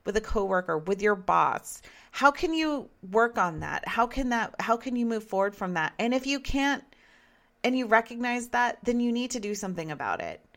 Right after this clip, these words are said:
And I'm just saying, in my personal experience, life is too short to be unhappy. I have lived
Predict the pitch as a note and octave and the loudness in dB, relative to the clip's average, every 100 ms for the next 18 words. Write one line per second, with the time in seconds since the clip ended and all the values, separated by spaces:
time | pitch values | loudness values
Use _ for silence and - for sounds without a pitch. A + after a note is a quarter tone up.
0 | _ - - _ _ _ _ _ _ _ | _ -20 -20 _ _ _ _ _ _ _
1 | _ G#3 A#3 A#3+ C#4 - A3 G3 G3+ G#3 | _ -2 -2 -2 -4 -4 -4 -4 -4 -6
2 | A3+ A3 - G3+ G3 G3 A3+ - G#3+ G#3 | -8 -12 -6 -4 0 0 2 2 2 0
3 | G#3+ G3 F#3 F3 - E3+ D3 D3 D3 - | -4 -6 -6 -8 -8 -8 -8 -10 -12 -14
4 | - - - _ _ _ - G#3+ F#3+ B3+ | -16 -20 -20 _ _ _ -4 2 2 2
5 | - - A#3 A#3+ - B3 A#3+ - G3+ F#3+ | -4 -4 -4 -4 -10 -8 -8 -6 -2 -2
6 | - - - G3+ E3+ D#3 D#3 E3+ - D3+ | -4 -8 -8 -6 -8 -10 -10 -10 -8 -10
7 | D3 F#2+ - F#3 - - - - G#3+ A#3 | -10 -14 -16 -18 -20 -20 -10 0 2 2
8 | A#3+ A3 F#3 G3 F#3 | 0 -2 0 -2 -2